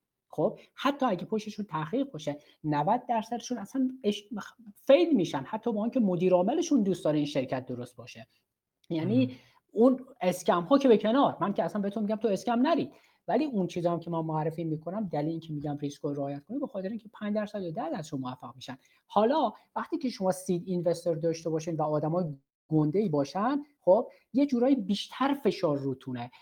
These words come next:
Speaker 1: اینها همیشه مثلاً توی هیئت مدیره میان یه فردی می‌ذارن ناظر بر کارتون باشه، استرس بیشتری داره. اونا تیم، اه، حقوقی دارن و می‌تونن شما رو پیگرد قانونی کنن حتی اگر خطا برید. اما وقتی که سرمایه از مردم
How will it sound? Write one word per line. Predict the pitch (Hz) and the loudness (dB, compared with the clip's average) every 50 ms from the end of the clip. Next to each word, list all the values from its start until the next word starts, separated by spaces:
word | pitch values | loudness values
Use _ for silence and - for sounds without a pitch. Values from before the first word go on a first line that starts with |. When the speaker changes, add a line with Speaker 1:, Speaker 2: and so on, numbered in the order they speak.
| _ - | _ -6
Speaker 1:
اینها | 185 190 175 - 233 233 | -6 -2 4 6 6 6
همیشه | 233 - 180 170 170 175 165 - 208 208 | 6 4 0 0 -2 -4 -4 -2 -2 0
مثلاً | 202 185 165 - 180 185 | 0 -2 -4 -4 -6 -8
توی | - - 190 185 185 175 165 - 151 | -6 -4 -4 -4 -4 -4 -6 -8 -2
هیئت | - 160 156 151 151 151 | 0 0 2 0 0 -2
مدیره | 156 147 139 147 151 175 | -4 -2 -2 -2 -2 -2
میان | 185 185 185 185 | -2 -2 -2 -2
یه | 185 185 | -2 -2
فردی | 180 185 - 180 185 190 170 185 | -2 0 2 2 2 2 0 -2
می‌ذارن | 180 175 165 170 175 180 | -2 -2 -2 -2 -2 -2
ناظر | 170 156 143 135 143 160 196 | 0 0 0 2 2 2 0
بر | 220 226 190 156 | 2 0 0 -2
کارتون | 156 - 143 131 131 - 135 127 | -2 -2 -4 -4 -4 -4 -6 -8
باشه، | 123 120 117 117 - - - - _ _ _ - | -8 -8 -10 -12 -12 -12 -12 -12 _ _ _ -4
استرس | - 202 - - - 208 233 277 269 - | -4 -4 -2 -2 0 0 2 0 2 2
بیشتری | 285 233 202 - - - 160 143 139 127 | 2 2 0 0 0 0 2 2 2 0
داره. | 131 131 127 123 120 - _ _ _ _ _ - 151 151 143 - | 0 -4 -4 -6 -10 -14 _ _ _ _ _ -10 -8 -8 -6 -6
اونا | 175 170 180 214 240 233 - _ | -6 -4 -2 -2 -4 -4 -6 _
تیم، | - - - 269 277 285 302 | -10 0 4 6 8 8 8
اه، | 294 277 240 208 175 - _ - 147 147 147 143 139 135 131 - - 139 143 139 139 - - - - | 6 4 2 2 0 -4 _ -16 -10 -6 -4 -4 -4 -6 -8 -12 -14 -10 -10 -10 -10 -12 -16 -8 -2
حقوقی | - 160 151 151 160 151 151 147 139 | 2 2 4 4 4 2 2 0 0
دارن | 139 143 139 139 135 | 0 -2 -4 -4 -4
و | 139 139 | -4 -4
می‌تونن | 165 196 202 - 214 208 208 | -4 -4 -6 -6 -6 -6 -6
شما | 202 - 180 170 196 | -6 -4 -2 0 0
رو | 214 | 0
پیگرد | 202 - 165 156 143 160 160 156 160 | 0 0 0 0 2 0 0 -2 -4
قانونی | 156 - 151 147 143 147 156 185 240 302 | -4 -2 0 2 2 2 0 -2 -4 -6
کنن | - - 220 185 156 147 | -6 -6 -6 -4 -4 -4
حتی | - - 165 165 - - 151 139 | -4 -4 -6 -4 -4 -4 -4 -4
اگر | 139 131 139 139 | -4 -6 -6 -8
خطا | 143 - - 147 143 - 147 143 | -6 -6 -6 -6 -4 -4 -4 -4
برید. | 135 131 127 127 - - - _ _ _ - _ - | -4 -4 -6 -8 -8 -12 -18 _ _ _ -20 _ -6
اما | 240 254 349 | -4 -4 -2
وقتی | 339 302 285 - - 285 | -2 -4 -4 -4 -6 -10
که | - 202 | -10 -8
سرمایه | - - 196 180 185 175 175 185 202 | -4 0 0 2 2 0 0 0 0
از | 208 180 175 | 0 0 0
مردم | 165 170 170 165 170 170 254 302 285 208 | -2 -2 -2 -2 -2 -2 -2 -2 -2 -2